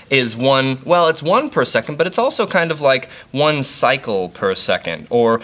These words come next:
one revolution per second, or one rotation per second, or, you know, various things like this. That's what frequency means. And we're gonna have something that's a little bit different than frequency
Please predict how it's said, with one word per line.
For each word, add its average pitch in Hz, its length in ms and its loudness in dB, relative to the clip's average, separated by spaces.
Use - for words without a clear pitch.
one 147 280 2
revolution 123 720 0
per 98 180 -6
second, 101 320 -4
or 110 60 0
one 185 240 2
rotation 113 580 0
per 98 120 -14
second, 101 260 -6
or, 131 40 -4
you 165 100 -8
know, 180 220 2
various 147 460 2
things 117 420 0
like 95 260 -2
this. - 240 -10
That's 113 260 -4
what 107 180 0
frequency 110 680 -6
means. 92 320 -8
And 110 120 0
we're 147 80 -2
gonna 190 160 0
have 135 240 -2
something 117 480 0
that's - 220 0
a 95 60 -2
little 156 440 0
bit 185 220 -2
different 170 400 0
than 107 120 -4
frequency 95 640 -6